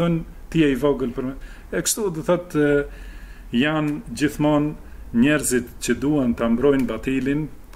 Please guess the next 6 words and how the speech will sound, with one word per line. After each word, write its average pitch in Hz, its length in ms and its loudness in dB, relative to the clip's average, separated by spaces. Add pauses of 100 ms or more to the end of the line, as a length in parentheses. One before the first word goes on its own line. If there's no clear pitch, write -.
(100)
patjetër 127 580 -2
se 139 400 -4 (800)
sjellin 117 720 0 (300)
dyshime 113 420 0
të - 160 -10
këtilla, 139 480 -2